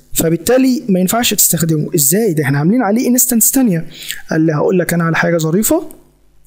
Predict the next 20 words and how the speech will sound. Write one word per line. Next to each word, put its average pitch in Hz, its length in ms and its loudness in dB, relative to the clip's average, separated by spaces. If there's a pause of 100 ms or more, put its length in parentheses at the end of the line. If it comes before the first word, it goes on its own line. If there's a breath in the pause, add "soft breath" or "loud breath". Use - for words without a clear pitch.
تعال 175 180 2
نكنسل 175 440 0
دي، 202 320 0 (600)
ومعلش 175 520 0
هنتعبك 170 540 0
معانا 180 300 2
نكنسل 170 420 0
دي 170 80 0
كمان 240 460 0 (540)
وبعدين 175 280 2
نيجي 170 160 0
لها 147 120 0
تاني. - 240 -6 (640)
نيجي 311 180 2
عند 254 180 2
الشيرد 262 360 0
كومبوننتس 214 580 0
هنا 233 280 0 (220)
عند 170 220 0
السيكوال، 254 540 2